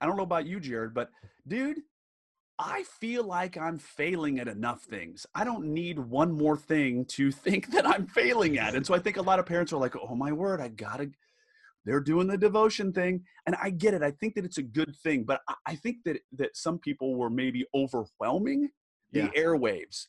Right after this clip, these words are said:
Speaker 1: and it just was unnecessary. That's my opinion.
Speaker 2: Yeah.
Speaker 1: Um,
Speaker 2: I t-,
Speaker 1: go ahead.
Speaker 2: I t-, I tell you what I think is interesting about it is, for me, like, and may-, and I've had to struggle with this 'cause I've taken this too far one way that sometimes, but there's this level of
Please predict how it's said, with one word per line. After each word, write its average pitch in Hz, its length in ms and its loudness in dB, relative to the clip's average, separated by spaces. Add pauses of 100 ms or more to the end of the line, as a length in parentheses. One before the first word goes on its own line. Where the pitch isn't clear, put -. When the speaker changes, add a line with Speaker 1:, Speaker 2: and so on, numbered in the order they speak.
(280)
Speaker 1:
and 160 100 4
it 165 120 2
just - 240 -4
was 220 140 2 (120)
unnecessary. 151 680 0
That's 160 180 0
my 185 140 4
opinion. 127 420 -4 (360)
Speaker 2:
Yeah. 110 240 0 (260)
Speaker 1:
Um, 127 80 0
Speaker 2:
I 147 80 4
t-, 98 100 -6 (960)
Speaker 1:
go 175 60 4
ahead. 180 140 6
Speaker 2:
I 147 40 0
t-, - 120 -8 (160)
I 147 80 4
tell 226 120 4
you 226 60 6
what 160 80 6
I 127 60 0
think 131 140 -2
is 113 100 -6
interesting 123 320 -6
about 104 240 0
it - 180 -2
is, 101 340 -2 (480)
for - 160 0
me, 139 580 -2 (280)
like, 113 260 0
and 127 120 -4
may-, 151 240 0
and 127 280 -6 (640)
I've 127 140 2
had 165 120 2
to 151 80 -4
struggle 147 200 2
with 131 100 0
this 120 120 -4
'cause 120 240 -2
I've 110 140 0
taken 139 220 -2
this 117 120 -6
too 127 160 -4
far 113 280 2
one 110 200 -2
way 92 140 -4
that - 120 -14
sometimes, - 380 -12
but - 180 -6 (160)
there's 135 200 4
this 123 160 -6
level 156 420 0
of 101 440 -4